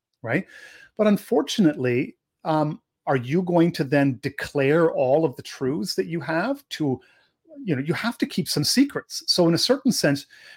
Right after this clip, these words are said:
you can't tell everybody everything, which means in some sense, even in your small little Christian community, like a small city state, Christian city state, you've built it. So at a certain level, as a, as a political leader,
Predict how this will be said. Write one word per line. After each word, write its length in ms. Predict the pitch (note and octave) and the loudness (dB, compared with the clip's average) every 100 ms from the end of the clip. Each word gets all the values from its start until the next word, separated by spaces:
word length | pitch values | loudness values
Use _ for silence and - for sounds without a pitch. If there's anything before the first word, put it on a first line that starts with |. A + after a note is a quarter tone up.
| _ | _
you 100 | D#3+ | -6
can't 360 | - - G3+ A#3 - _ | -6 0 2 2 -6 _
tell 420 | - F3+ G3 G3 | -6 4 4 4
everybody 540 | F3 D3+ D3 C#3 C3 D#3 | 2 0 0 0 0 0
everything, 560 | E3 C3+ - A2 A2+ | 0 -2 -6 -10 -6
which 220 | D#3+ D#3+ E3 | -2 -2 0
means 340 | E3 E3+ D#3 | 2 2 0
in 80 | D3+ | -2
some 220 | - F#3+ | 0 0
sense, 340 | F#3 E3 - - _ _ _ | 2 0 0 -6 _ _ _
even 260 | - A#3 A3 | -2 2 4
in 140 | G3 | 4
your 140 | F3 D#3+ | 2 2
small 400 | - E3+ F3+ F3 | 0 2 4 4
little 200 | E3 D#3 | 2 0
Christian 400 | - F3+ - C#3+ | -2 -4 -2 -4
community, 520 | - D#3 F3+ G3+ B2+ | -2 -2 0 0 0
like 160 | G3 A3 | 0 0
a 60 | |
small 340 | - E3 D#3 D3+ | -2 0 2 2
city 260 | - D#3 | -2 -2
state, 320 | D#3 - D3+ | -4 -2 -4
Christian 340 | - E3+ - D#3 | -2 -4 -2 -4
city 240 | - D3+ | -2 -2
state, 300 | D#3+ - - | -2 -2 -2
you've 160 | C3 G#2+ | -6 -2
built 300 | C#3 D#3 - | 0 2 0
it. 160 | C3 - _ _ _ _ _ _ - | -4 -6 _ _ _ _ _ _ -4
So 340 | - G3 G3 - | 6 6 6 0
at 100 | F3 | 0
a 40 | |
certain 300 | E3 A#3 B3+ | 0 0 0
level, 280 | F#3 D3+ D#3+ | 0 2 2
as 140 | D3 D3 | 2 2
a, 120 | D#3+ | -2
as 140 | C3+ | -2
a 60 | D3 | -4
political 420 | - E3+ D3 C#3 | 0 0 0 -2
leader, 360 | E3 F3+ C#3 | -2 0 -2